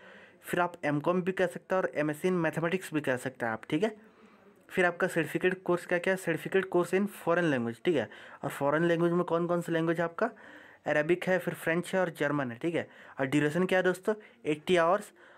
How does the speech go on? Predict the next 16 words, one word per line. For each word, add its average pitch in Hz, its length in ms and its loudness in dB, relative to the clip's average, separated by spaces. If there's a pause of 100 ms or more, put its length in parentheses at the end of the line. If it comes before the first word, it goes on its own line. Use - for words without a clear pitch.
(120)
और 135 440 2
ऐसा 135 220 -2
देखा 151 280 0
जाए 165 160 2
मंथ्स 160 340 0
में 190 80 2
तो 226 120 2
थ्री 165 240 -2
मंथ्स 139 240 0
का 127 100 -2
होता 123 180 -2
है, 131 60 0
ठीक 196 200 -4
है। - 140 0 (1300)
फिर 170 140 0
उसी 180 180 2